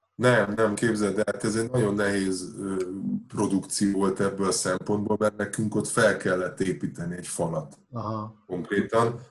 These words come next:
Speaker 1: Ugye erre engedélyt kellett kérni, azt meg kellett venni, azt az anyagot, amit ott fölépítesz,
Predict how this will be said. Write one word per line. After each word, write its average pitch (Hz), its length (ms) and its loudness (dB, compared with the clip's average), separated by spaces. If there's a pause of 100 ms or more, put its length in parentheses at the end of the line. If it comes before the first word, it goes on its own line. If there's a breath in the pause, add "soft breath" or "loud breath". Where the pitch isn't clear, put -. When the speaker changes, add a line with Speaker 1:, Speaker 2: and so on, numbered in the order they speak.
(120)
Speaker 1:
Ugye 101 240 4
erre 98 300 6
engedélyt 98 680 2
kellett 98 360 0
kérni, 95 340 0
azt 90 200 -2
meg 95 160 2
kellett 92 360 0
venni, 92 380 2
azt 85 260 -4
az 87 100 -6
anyagot, 90 520 0
amit 85 260 -4
ott 76 140 -4
fölépítesz, 98 1000 0